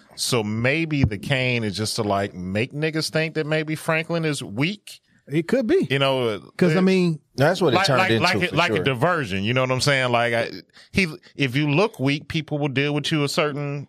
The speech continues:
Speaker 1: certain way, maybe a certain sympathy.
Speaker 3: 'Cause he, he did it.
Speaker 2: Forty-eight Laws.
Speaker 3: He looked like, he
Speaker 1: Yeah.
Speaker 3: made it look like food. I'm sure it was, it was, he was looking like food.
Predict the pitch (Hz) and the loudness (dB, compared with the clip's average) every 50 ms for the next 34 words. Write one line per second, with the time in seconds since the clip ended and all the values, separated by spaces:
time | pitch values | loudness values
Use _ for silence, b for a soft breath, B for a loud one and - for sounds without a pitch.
0 | _ - - - 185 165 139 143 143 143 135 110 92 98 110 117 123 131 127 - | _ -8 -4 -2 -2 0 0 0 0 0 0 0 0 0 0 2 2 2 2 2
1 | - 170 151 139 120 117 - - 185 160 120 131 104 - - 69 - - _ b | 0 0 0 -2 -4 -4 -2 0 0 0 0 -2 -6 -6 -10 -12 -14 -14 _ b
2 | b b b b b b b _ _ _ _ _ - - _ - - - 156 151 | b b b b b b b _ _ _ _ _ -20 -20 _ -6 -2 0 2 2
3 | 131 165 147 - 131 135 160 151 127 131 135 131 127 127 156 143 143 147 147 143 | 2 2 2 2 4 2 4 4 4 2 2 4 4 4 2 2 2 2 0 0
4 | 143 143 147 147 151 151 160 160 - - - 175 175 180 180 147 147 127 147 156 | 0 -2 -2 -2 -4 -4 -8 -10 -8 -2 2 4 4 4 4 4 4 4 4 4
5 | 285 240 143 131 127 127 123 123 113 - 98 98 98 - - 95 95 95 90 85 | 4 4 4 4 4 4 2 2 2 2 0 0 0 -4 -4 -2 -2 -2 -2 -2
6 | - - 113 143 135 - 117 98 92 90 90 92 87 - - 78 87 87 87 87 | 0 0 2 2 2 2 2 2 2 2 0 -2 -2 -2 -4 -2 -2 -2 -4 -6
7 | - - - 117 117 113 101 95 92 82 87 90 85 90 - - - - 90 85 | -8 -6 -4 -2 -2 0 0 -2 -4 -4 -4 -6 -6 -6 -8 -6 -4 -4 -2 -4
8 | - - | -4 -6